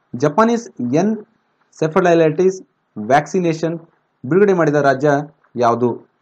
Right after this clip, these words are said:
ಜಪಾನೀಸ್ ಎನ್‌ಸೆಫಲೈಟಿಸ್ ವ್ಯಾಕ್ಸಿನೇಷನ್ ಬಿಡುಗಡೆ ಮಾಡಿದ ರಾಜ್ಯ ಉತ್ತರ ಪ್ರದೇಶ. ಭಾರತದ ಇಂಟರ್ನೆಟ್ ಮತ್ತು ಮೊಬೈಲ್ ಅಸೋಸಿಯೇಷನ್ ನೂತನ ಅಧ್ಯಕ್ಷರು ಯಾರು?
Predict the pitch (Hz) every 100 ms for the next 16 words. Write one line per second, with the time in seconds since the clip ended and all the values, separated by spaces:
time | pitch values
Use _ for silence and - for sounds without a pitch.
0 | _ - 110 135 143 185 185 190 - _
1 | _ - 113 185 226 - _ - - 180
2 | 180 160 156 190 185 - _ _ _ 110
3 | 139 160 - 175 160 170 - 110 143 143
4 | 143 135 120 123 - 117 117 147 175 156
5 | 156 160 _ _ 139 135 147 - 110 110
6 | 117 107 - _ _ _ _ _ _ 123
7 | 160 220 226 190 202 175 160 160 185 170
8 | 156 170 131 135 185 170 147 - 160 139
9 | 139 139 139 127 127 147 143 143 _ _
10 | 120 120 120 120